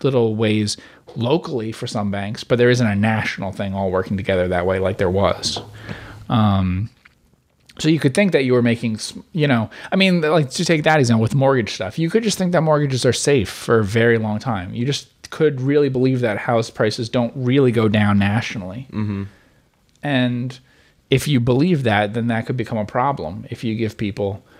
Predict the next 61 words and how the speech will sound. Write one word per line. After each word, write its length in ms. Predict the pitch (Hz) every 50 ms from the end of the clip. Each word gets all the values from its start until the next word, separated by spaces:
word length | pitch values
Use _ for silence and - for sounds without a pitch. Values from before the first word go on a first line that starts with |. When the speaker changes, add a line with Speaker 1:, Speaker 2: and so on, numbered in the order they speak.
| _ _ _ -
Speaker 1:
what 120 | - 123 117
they're 100 | 120 113
looking 340 | 110 123 117 - 110 98
for. 360 | - - - - - - 135 - _ _ _ _ _ -
I 40 |
mean, 100 | 151 151
that's 220 | 156 156 156 147 -
the 80 | 156 131
other 100 | 123 117 117
thing 420 | 120 113 110 110 110 113 127 - _ _ _ - _ _ _ _ _ _ _ -
is, 160 | - 123 117
like, 220 | 117 113 110 -
the, 580 | - 123 110 104 101 101 101 104 101 101 98 - -
whatever 320 | 165 165 131 113 113 104
you 100 | 104 104
wanna 160 | 101 101 98 98
call 140 | - 107
it, 40 | 92
the 60 | 95
adverse 480 | 90 80 87 101 110 101 101 101 104 -
selection 480 | - - 101 104 104 - - - 113 107
issue 240 | 107 - - 117
or 140 | 110 104 101
whatever 380 | 98 95 98 98 98 104 104 - - - - - - - -
that 280 | 120 117 113 117 131
we 100 | 110 110
talk 200 | - 117 98 101
about 280 | 110 98 98 98 98 95
with, 280 | 95 95 95 - -
um, 560 | - 92 92 92 90 87 87 87 90 98 - - _ _ _ _ _ _ _ _ _ _ - -
insurers, 540 | 143 135 - - 190 196 185 170 160 147 131
but 120 | - 139
also 360 | 131 123 123 - 135 117 110
investment 480 | 110 110 117 110 107 104 - - 123 107
banking 240 | 104 101 104 101 107
things, 240 | 104 101 104 - -
whatever, 440 | 104 101 98 95 95 95 98 98 - - - - - - _ -
is 240 | - 147 131 117 110
just, 320 | - - 139 - - -
like, 220 | 139 117 110 104 123
you 100 | 120 107
can 140 | - 139
get 180 | 131 - 117 117
into 140 | 117 110 113
the 60 | 110
belief 200 | 101 110 107 104
that 120 | - 107 104
you 120 | 107 107
just 440 | 107 110 104 - - - - 202 151
give 240 | 143 131 117 110 -
people 260 | - 123 113 - 107
what 140 | 101 98 95
they're 120 | 92 90
looking 320 | 95 113 120 - 101 92 95
for, 380 | - - - - - - - -
and 80 | - 113
Speaker 2:
Yeah. 100 | 104 117
Speaker 1:
you 100 | 110 104
can't 400 | - - - 135 110 101 90 87
do 160 | 101 95 92
that. 300 | - 64 58 73 -